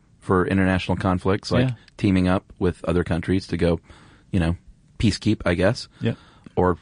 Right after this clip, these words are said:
Speaker 1: conquer, depending on <laughs> which way you wanna look at it.
Speaker 2: <laughs>
Speaker 1: Um, common currency, I guess it was a lot more violent back in the day when you had everyone trading different things.
Speaker 2: Sure, well,
Speaker 1: I guess
Speaker 2: sure.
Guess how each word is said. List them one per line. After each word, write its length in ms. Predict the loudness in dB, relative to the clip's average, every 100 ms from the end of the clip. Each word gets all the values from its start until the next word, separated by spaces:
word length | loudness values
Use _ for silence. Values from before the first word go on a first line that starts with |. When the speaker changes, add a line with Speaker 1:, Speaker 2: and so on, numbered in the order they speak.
| _
Speaker 1:
conquer, 340 | -6 -4 0 -2
depending 400 | -2 -2 0 2
on 120 | 0
<laughs> 260 | -2 -8 -4
which 180 | 0
way 80 | 2
you 80 | 4
wanna 160 | 4 2
look 120 | 2
at 140 | 2
it. 480 | 2 0 2 4 4 0
Speaker 2:
<laughs> 60 | -8 0
Speaker 1:
Um, 800 | 2 4 2 2 2 2 2 0
common 280 | 0 2 2
currency, 640 | 2 2 2 2 2 2 0 -10 _ _ _ -2
I 100 | 0
guess 240 | 2 2
it 80 | 2
was 180 | 2 2
a 120 | 2
lot 240 | 2 2 -2 _ _ -16 -16 -10
more 500 | -2 2 2 2 2
violent 380 | 0 0 0 0
back 200 | -2 -2
in 80 | -2
the 60 | -2
day 260 | 0 0
when 180 | 0 0
you 100 | 0
had 300 | 0 0 -2 -6 -18 -20 -16 -6
everyone 500 | 0 2 2 2 0 -4
trading 520 | -2 0 2 0 -2 -4
different 300 | -6 -4 -4
things. 420 | 0 2 0 -4 -14 _ -20 -20 -10
Speaker 2:
Sure, 540 | -2 0 2 4 4
well, 120 | 4
Speaker 1:
I 40 | 4
guess 80 | 2
Speaker 2:
sure. 260 | 2 2